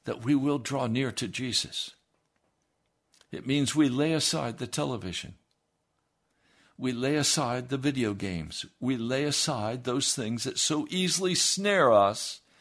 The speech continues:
and lead us into unconsciousness and into darkness. We must say no to the bitterness that would rise in our hearts, to the words of accusation and the words of judgment. We must say no to those.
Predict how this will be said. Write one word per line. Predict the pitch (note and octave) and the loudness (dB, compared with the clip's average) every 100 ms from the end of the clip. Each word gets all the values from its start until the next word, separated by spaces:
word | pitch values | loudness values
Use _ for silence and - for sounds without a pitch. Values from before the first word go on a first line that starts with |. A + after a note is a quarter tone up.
| - - - | -20 -20 -8
and | C#3 C#3+ | 0 0
lead | E3 G3 E3 | 2 4 6
us | B2+ B2 | 6 4
into | - D3 D#3 | 0 0 2
unconsciousness | C#3+ D#3+ - F#3 E3 - B2+ - C#3 A#2 - | 0 0 -2 0 2 2 2 2 2 -2 -2
and | C3+ C3+ | 0 2
into | C#3+ C3 | 2 2
darkness. | A#2+ B2+ B2 G2 F2+ - - - _ _ _ _ _ _ _ _ _ _ _ _ _ _ _ _ _ _ _ | 4 2 2 -6 -10 -8 -12 -14 _ _ _ _ _ _ _ _ _ _ _ _ _ _ _ _ _ _ _
We | - D3+ | 2 4
must | D#3+ C#3+ | 4 2
say | - E3 | 4 4
no | D3 E3 E3+ A#2+ G#2+ | 4 6 6 4 0
to | - | -2
the | C3 B2+ | -2 0
bitterness | C#3 E3+ D3 B2 B2 | 0 2 2 2 0
that | D#3 | 0
would | C#3+ C3+ | 0 0
rise | C#3 D3 D3+ | 4 4 2
in | D#3+ | 0
our | D#3 C3+ | 2 4
hearts, | C#3+ A2 F#2+ - - _ _ _ _ _ _ _ _ _ _ _ _ _ _ _ | 6 4 2 -8 -12 _ _ _ _ _ _ _ _ _ _ _ _ _ _ _
to | - | -4
the | C3 C3 | -2 0
words | C3+ D#3 D#3 C3+ | 2 2 2 2
of | D3 | 0
accusation | D3 C#3 - C3+ D3+ D3+ - A2 G2+ | 2 0 2 2 4 4 2 0 -2
and | B2+ | -2
the | C3 | 0
words | C#3 C#3 C3 | 0 0 -2
of | B2 | -2
judgment. | D3 C#3+ - A2+ E2+ _ _ _ _ _ - | 0 0 0 -8 -10 _ _ _ _ _ -8
We | C#3 | -4
must | D3+ D3 | 0 2
say | E3+ D3+ | 2 2
no | D3 E3+ D#3+ | 4 4 4
to | - A#2+ | 0 -2
those. | G2+ E2+ - - | 0 -2 -4 -14